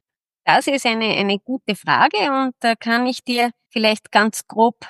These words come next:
grundsätzlich zwei Dinge sagen. Also erstens einmal gibt's uns schon seit zweitausendeins, schon sehr lange. Das heißt, wir sind schon sehr eingefahren. Ja, wir kennen die Szene sozusagen. Und was uns, und das ist das zweite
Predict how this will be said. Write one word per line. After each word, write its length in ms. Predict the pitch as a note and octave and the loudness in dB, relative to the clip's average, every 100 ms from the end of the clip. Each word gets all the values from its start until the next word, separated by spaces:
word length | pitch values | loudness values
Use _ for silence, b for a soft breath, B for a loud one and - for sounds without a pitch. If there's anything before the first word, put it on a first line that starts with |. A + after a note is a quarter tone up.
| - | -10
grundsätzlich 680 | - A#3+ - - - G#3+ - | -4 -2 -2 -4 -4 -8 -8
zwei 280 | - G3 F#3+ | -2 0 0
Dinge 400 | - C4+ E4 D4+ | 0 2 2 2
sagen. 320 | - A#3 B3 | 2 2 2
Also 280 | A3 A#3+ - | -4 -6 -6
erstens 440 | G3+ A#3 A#3+ A#3+ A#3+ | 0 0 2 -2 0
einmal 300 | A3+ A3 G#3+ _ | 0 0 -2 _
gibt's 340 | - - - - | -4 -4 -4 -6
uns 500 | A3 C4+ C5+ - - | 0 0 0 -6 -6
schon 300 | A3+ A3+ G#3+ | -2 0 -2
seit 340 | - G3 F#3 - - | -2 0 -2 -4 -4
zweitausendeins, 800 | - G#3+ G3 F#3 F3+ E3 D4 - | 0 4 2 2 -2 -2 -4 -4
schon 180 | - F#3 | -4 -4
sehr 220 | - F#3 | 0 -2
lange. 460 | D#3 D3 G3+ D#4+ E4+ | -2 -4 -2 0 0
Das 200 | G#3+ - | -4 -2
heißt, 240 | G3+ G#3 _ - | -4 -4 _ -10
wir 400 | G3 G3+ G3 G3 | -4 0 0 -2
sind 440 | - G#3 G#3 G3 | -4 -4 -4 -6
schon 280 | - G3 G3 - | -6 -6 -6 -10
sehr 480 | - - G3+ G3 F#3+ _ - | -10 0 4 4 4 _ -6
eingefahren. 800 | - C#4 E4+ D4+ A3+ E3+ - C#4+ | 2 4 4 0 0 2 2 2
Ja, 220 | A3+ A#3 | 4 4
wir 100 | G3+ | 2
kennen 460 | F#3+ A3+ G#3+ B3 B3 | -2 2 4 4 0
die 100 | A#3+ | -4
Szene 540 | - - G3+ A#3+ C#4+ | -8 -6 -4 0 0
sozusagen. 720 | C#4+ B3 - C#4 - A3+ C4+ D4+ _ b | 0 -6 -8 -8 -2 0 0 -4 _ b
Und 220 | C4+ D4 | -4 0
was 280 | A3 A#3+ - | 2 0 0
uns, 300 | C4+ C#4 - | -2 -2 -4
und 160 | - A3 | -8 -6
das 140 | A3+ | -4
ist 180 | A#3 - | -6 -8
das 160 | A3+ - | -10 -6
zweite 500 | F3 E3+ G#3+ C4+ | 0 0 2 2